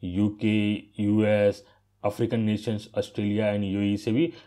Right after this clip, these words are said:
लोगों को बुला-, इनवाइट किया गया था। और ये लम-, मतलब एक महीने लंबा चलने वाला फेस्टिवल है, जो कि पन्द्रह दिसंबर से, अ, पन्द्रह जनवरी तक चलेगा, दो हज़ार तेईस तक अहमदाबाद के अंदर। ठीक है, बाकी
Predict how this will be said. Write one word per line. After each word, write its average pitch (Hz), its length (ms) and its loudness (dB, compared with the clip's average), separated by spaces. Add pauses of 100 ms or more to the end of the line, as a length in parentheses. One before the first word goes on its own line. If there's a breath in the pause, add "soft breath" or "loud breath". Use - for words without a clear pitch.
(120 loud breath)
लोगों 101 240 2
को - 460 -2
बुला-, 95 260 -4
इनवाइट 101 280 0
किया 90 180 -4
गया 82 160 -6
था। 170 380 -2
और 95 120 -2
ये 101 180 0 (960 soft breath)
लम-, 107 280 0
मतलब 120 300 2
एक 139 140 4
महीने 135 240 2
लंबा 127 180 2
चलने 120 220 0
वाला 117 180 2
फेस्टिवल 107 400 -2
है, 147 280 -6
जो 95 120 -2
कि - 100 -6
पन्द्रह 120 380 2
दिसंबर 104 320 -2
से, 147 160 -2
अ, 170 80 -4 (960 loud breath)
पन्द्रह 107 520 2
जनवरी 107 320 2
तक 156 200 2
चलेगा, 107 440 0
दो 92 240 -4
हज़ार 95 160 -2
तेईस 90 300 -6
तक - 100 4 (200)
अहमदाबाद 90 380 -4
के 85 100 -18
अंदर। 80 180 -16 (360)
ठीक 190 120 0
है, 226 120 -4 (600)
बाकी 85 400 -10